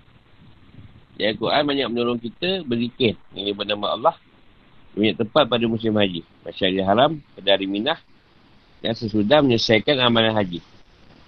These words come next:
Hal itu terlaksana dengan doa dan talbiyah di masyar-, masyar-, masyaril haram.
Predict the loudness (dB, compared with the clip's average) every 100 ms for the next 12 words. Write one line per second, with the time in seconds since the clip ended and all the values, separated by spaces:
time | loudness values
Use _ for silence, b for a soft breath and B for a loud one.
0 | -20 -20 -20 -20 -20 -20 -20 -20 -6 -4
1 | -4 0 0 0 0 0 0 0 0 0
2 | 0 0 0 0 0 -4 -6 -10 -10 -4
3 | -4 -2 0 0 -4 -6 -6 0 0 0
4 | -8 _ -10 -6 -6 -8 -6 -4 -2 -2
5 | -2 0 -2